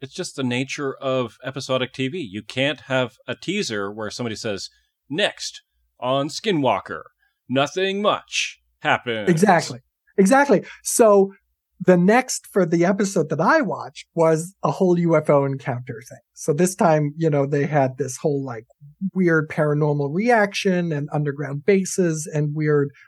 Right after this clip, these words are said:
Speaker 2: radiation signals. And then the next episode was gonna be about aliens. Now we're getting into the real conspiracy, which is more about what you said at the beginning,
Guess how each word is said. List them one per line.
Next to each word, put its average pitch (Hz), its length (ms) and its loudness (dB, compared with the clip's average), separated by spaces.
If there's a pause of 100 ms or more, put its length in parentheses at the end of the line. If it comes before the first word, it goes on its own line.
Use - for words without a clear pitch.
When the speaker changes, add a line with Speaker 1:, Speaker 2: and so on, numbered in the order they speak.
(120)
Speaker 2:
radiation 196 720 2
signals. 156 580 2
And 160 160 -2
then 160 100 -2
the 165 80 0
next 156 260 -2
episode 147 400 -4
was 139 120 -6
gonna 135 180 -8
be 131 380 -6
about 120 240 -10
aliens. 120 160 -14 (480)
Now 233 380 4 (440)
we're 190 220 6
getting 202 300 4
into 185 220 2
the 139 160 0
real 151 600 -2
conspiracy, - 640 -10 (640)
which 190 240 2
is 202 160 8 (280)
more 214 360 6
about 190 400 2
what 180 240 2
you 185 240 -2
said 165 320 0
at 156 100 -2
the 160 60 0
beginning, 180 460 0